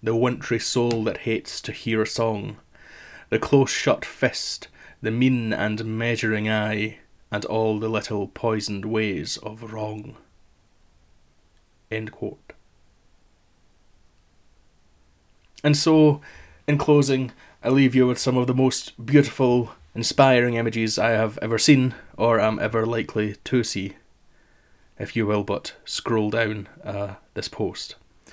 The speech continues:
The women of Iran dancing and chanting and setting their hijabs ablaze, risking their very lives to burn away the cold hearts and wintry souls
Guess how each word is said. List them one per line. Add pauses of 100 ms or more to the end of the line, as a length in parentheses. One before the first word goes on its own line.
(680)
The
women
of
Iran
dancing
and
chanting
and
setting
their
hijabs
ablaze, (300)
risking
their
very
lives (380)
to
burn
away
the
cold (120)
hearts
and
wintry
souls